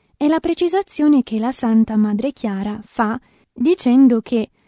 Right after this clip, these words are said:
non solo di noi, però, il Beatissimo nostro Padre predisse queste cose,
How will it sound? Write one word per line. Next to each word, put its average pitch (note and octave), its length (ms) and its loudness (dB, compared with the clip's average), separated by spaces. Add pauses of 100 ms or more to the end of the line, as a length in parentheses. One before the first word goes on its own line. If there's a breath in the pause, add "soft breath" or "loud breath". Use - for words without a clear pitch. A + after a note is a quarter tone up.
(160)
non A3+ 300 6
solo E4 340 2
di G#3 140 0
noi, G#3 360 4
però, G#3+ 380 -4 (120)
il A#3 180 0
Beatissimo A3+ 680 0
nostro G#3+ 460 -4
Padre G#3+ 400 -4
predisse A3 560 -6
queste - 400 -10
cose, G3+ 460 -12